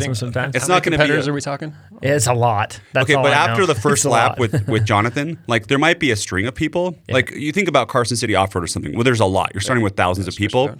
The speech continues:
Speaker 2: Yeah.
Speaker 3: And then you get into a line. Like, you're not rubbing elbows with
Speaker 1: But I
Speaker 3: people.
Speaker 1: just think the multi-lap aspect of it is gonna lend to a lot of overlap.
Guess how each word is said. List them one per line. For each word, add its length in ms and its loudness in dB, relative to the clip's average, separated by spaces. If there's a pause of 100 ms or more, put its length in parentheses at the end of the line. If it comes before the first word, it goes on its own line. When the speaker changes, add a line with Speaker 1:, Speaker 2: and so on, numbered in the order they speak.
Speaker 2:
Yeah. 280 -6 (300)
Speaker 3:
And 140 2
then 80 2
you 80 2
get 160 0
into 220 -2
a 20 2
line. 380 -4
Like, 180 -4
you're 80 0
not 240 -2 (400)
rubbing 460 -6
elbows 360 -8
with 120 -14
Speaker 1:
But 80 -10
I 20 0
Speaker 3:
people. 60 -2
Speaker 1:
just 100 -4
think 140 -4
the 60 -2
multi-lap 420 -4
aspect 380 -8
of 120 -12
it 60 -10
is 80 -12
gonna 180 -10
lend 300 -8
to 340 -10 (320)
a 60 -6
lot 260 2
of 80 0
overlap. 460 -8